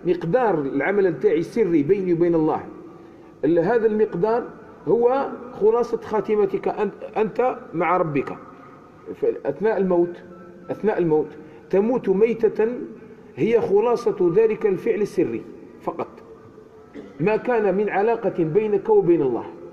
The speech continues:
فقط، من دون أن يعلم فلان ولا يمدحك فلان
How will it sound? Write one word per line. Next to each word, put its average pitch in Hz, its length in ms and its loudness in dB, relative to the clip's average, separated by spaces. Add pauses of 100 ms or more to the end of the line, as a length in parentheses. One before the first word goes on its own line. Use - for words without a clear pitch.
(120)
فقط، - 460 -6 (340)
من 180 140 -2
دون 220 140 0
أن 208 140 0
يعلم 202 260 2
فلان 202 360 2 (380)
ولا 180 180 4
يمدحك 214 460 2
فلان 208 340 2